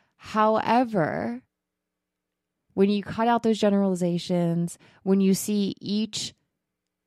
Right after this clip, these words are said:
opportunity as a way for you to experience life and to gain something new, a fresh perspective, and when you go into it without that generalization, then you will be better equipped to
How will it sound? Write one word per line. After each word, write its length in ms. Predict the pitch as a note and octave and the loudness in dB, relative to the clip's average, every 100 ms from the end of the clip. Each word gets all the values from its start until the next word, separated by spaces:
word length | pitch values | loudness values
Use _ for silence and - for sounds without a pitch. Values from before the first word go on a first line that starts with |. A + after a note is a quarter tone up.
| _ _ _ _ _ _ - | _ _ _ _ _ _ 4
opportunity 960 | F#3+ G#3 A3+ G#3+ G#3+ G3 E3+ E3+ F#3+ - _ _ _ - | 4 4 -2 0 0 0 0 -2 -4 -10 _ _ _ 2
as 640 | G#3 G3+ F#3+ F#3+ F#3+ - - | 6 8 8 6 2 -2 2
a 120 | G3 | 4
way 220 | F#3+ F#3+ G3+ | 8 6 6
for 160 | G#3+ | 2
you 240 | G3+ G3 G3+ | 0 0 0
to 140 | F3+ | -2
experience 580 | E3 - F#3+ F#3+ F#3 F3+ | -4 0 0 2 0 0
life 380 | E3+ E3 E3 - _ - | 2 2 -2 -14 _ -4
and 100 | F3+ | -4
to 120 | G3+ F#3 | 0 2
gain 340 | F#3 F#3 F#3+ | 4 4 2
something 340 | G3 G3 F#3+ | 0 0 0
new, 220 | F3+ F3 E3+ | 2 2 0
a 140 | F3+ | -2
fresh 280 | - F3+ - | 0 0 0
perspective, 680 | G3 - E3 - E3 F3 - - - | -6 -4 -6 -4 -4 -4 -6 -18 0
and 180 | F#3+ F#3+ | 2 4
when 220 | F#3+ G3 | 2 0
you 140 | G3+ | -4
go 340 | F3+ G3 G3+ G#3+ | 0 4 4 4
into 440 | G#3 G#3+ A3 G#3 | 0 -4 -4 -4
it 80 | F3+ | -2
without 440 | F3+ - E3 F#3 | -4 -2 0 0
that 140 | G3 F#3 | 0 0
generalization, 1080 | F3+ E3+ E3+ D#3+ E3 D#3+ D#3+ F3 F3 F3 - _ _ | 0 0 0 -2 -2 -4 -4 -4 -6 -8 -12 _ _
then 320 | E3 F#3+ G#3 | 0 2 2
you 140 | G#3 G3+ | -2 -4
will 140 | F#3 | -2
be 120 | E3+ | -4
better 300 | D#3+ F3 G3+ | 0 2 2
equipped 640 | F#3 F#3+ - G#3+ F3+ - - _ _ _ _ | -2 -4 -2 0 0 -2 -20 _ _ _ _
to 600 | - - C4 G#3 F#3 A#3 | -6 -4 -2 -2 -4 -6